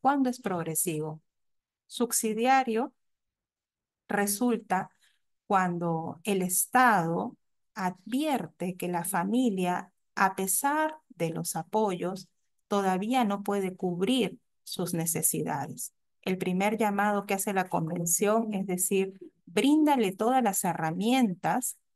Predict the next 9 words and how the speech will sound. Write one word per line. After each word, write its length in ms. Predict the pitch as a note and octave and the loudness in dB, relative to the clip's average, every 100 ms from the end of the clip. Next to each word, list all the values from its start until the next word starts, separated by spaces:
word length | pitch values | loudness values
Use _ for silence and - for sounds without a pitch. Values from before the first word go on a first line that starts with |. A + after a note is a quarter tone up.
| _ | _
tu 220 | B3 C4+ | 2 4
Estado, 760 | G#3 - - F3 E3+ E3+ F3+ A3+ - | 6 4 4 6 6 6 2 -2 -2
cuando 300 | F3+ F3+ F#3+ | -2 -2 -4
adviertas 640 | F#3 C#4 E4 D#4 G3 F#3+ | -4 -2 -2 -2 -2 0
una 220 | G3+ G3+ | 0 0
situación 800 | G3+ G#3 F#3+ E3+ - G3 F#3 F#3+ - | 0 -2 -4 -2 0 0 0 -2 -6
de, 440 | G#3 F3 F#3 G3 F#3+ _ _ _ _ | -4 0 2 0 -4 _ _ _ _
eh, 340 | - E3 D#3 D#3 | -4 0 0 0
riesgo 920 | G3+ A#3+ C#4 C#4+ C4+ - F3 F3 F#3 | 2 2 4 2 0 0 2 2 0